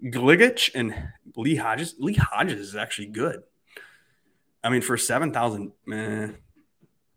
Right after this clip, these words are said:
I could see him popping, but maybe not. I don't know. Okay, six K range. Let's go down there. Is anyone chatting in this thing? Oh, yeah, we got some more chats. What's up, boys? Homeless Hubbard. You love Homeless Hubbard, don't you?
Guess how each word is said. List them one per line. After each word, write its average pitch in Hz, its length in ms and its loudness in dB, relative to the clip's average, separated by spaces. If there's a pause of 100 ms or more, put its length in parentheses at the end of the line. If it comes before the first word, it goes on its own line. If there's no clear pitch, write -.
(160)
I - 40 -4
could - 180 -2 (180)
see 107 320 -4
him 101 180 -6
popping, 151 560 0
but 113 120 -6
maybe 113 400 -4
not. 85 360 -14
I 80 60 -20
don't - 100 -20
know. - 120 -20 (1600)
Okay, 160 140 6
six 196 240 0
K 156 160 6
range. 104 220 0
Let's 113 120 -6
go 131 120 -4
down 107 200 0
there. 104 120 -4
Is 107 80 -8
anyone 120 260 -6
chatting 107 420 -8
in 123 100 -6
this 127 160 -10
thing? 135 240 -10 (220)
Oh, 156 60 -2
yeah, 156 140 -2
we 110 80 -2
got 120 100 -6
some 117 100 -10
more 113 80 -8
chats. - 420 -12 (260)
What's - 160 -12
up, 113 120 -6
boys? 110 440 -6 (400)
Homeless 127 280 0
Hubbard. 127 280 -2
You 107 100 -6
love 110 220 -2
Homeless 110 320 -10
Hubbard, 117 280 -16
don't 107 200 -12
you? - 80 -14